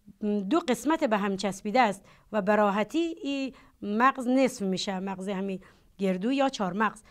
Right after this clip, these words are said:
حالا مخ هم به همین صورت است، دارای دو تا نیم کره، نیم کره سمت راست و نیم کره سمت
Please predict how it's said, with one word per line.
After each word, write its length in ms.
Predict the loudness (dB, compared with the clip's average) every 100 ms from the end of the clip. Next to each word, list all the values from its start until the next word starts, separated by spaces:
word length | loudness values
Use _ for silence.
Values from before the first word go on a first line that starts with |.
| -20 _ 6
حالا 240 | 8 10
مخ 360 | 10 8 6 6
هم 180 | 4 4 -4 _
به 120 | 2 6
همین 260 | 6 4
صورت 400 | 0 -4 -6 -6
است، 240 | -8 -10 -12 _ -4
دارای 380 | 4 6 6 4
دو 120 | 2
تا 160 | -2 -2
نیم 240 | 0 -2
کره، 360 | -2 -2 0 2 0 -2 -12 _
نیم 200 | -2 -2
کره 340 | 0 0 2 0
سمت 360 | 0 0 0
راست 440 | -4 4 6 6 2 -18 -6
و 100 | -2
نیم 160 | 0 -2
کره 320 | -6 -4 -4
سمت 500 | -4 -4 -4 -6 -6